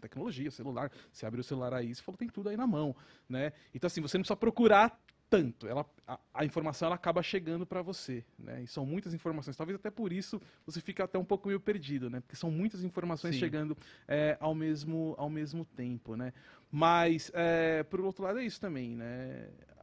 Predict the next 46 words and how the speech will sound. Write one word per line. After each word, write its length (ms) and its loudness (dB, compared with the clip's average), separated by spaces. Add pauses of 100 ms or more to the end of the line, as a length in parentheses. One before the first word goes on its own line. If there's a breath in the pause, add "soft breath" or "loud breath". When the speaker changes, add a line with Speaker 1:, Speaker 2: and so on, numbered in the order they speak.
Speaker 1:
A, 140 -16 (120)
quando 200 0
tem 120 0
a 40 -2
facilidade, 560 0
você 60 -4
fica 180 -4
um 40 -4
pouco 200 -2
preguiçoso, 440 -2
você 100 0
não 80 2
vai 100 6
atrás, 580 2
né? 200 -8 (540 loud breath)
Mas 220 -2
pra 220 -4
quando 180 -2
você 120 -4
for 160 -2
atrás, 260 -2
você 60 -12
precisa 320 -6
ter 80 -4
também 360 -4 (100)
material. 400 -4
E 40 -8
já 100 -8
entra 180 -10
aquilo 200 -8
que 80 -12
o 40 -10
Demaio 300 -6
tava, 380 -8
tava 160 -10
falando. 360 -6 (360 loud breath)
Eu 60 -6
fui 140 -2
convidado 540 2
pra, 500 -2 (280)
esse 160 -8
lance 220 -4
de, 160 -4
de 80 -14
escrever 300 -8
biografia, 560 -4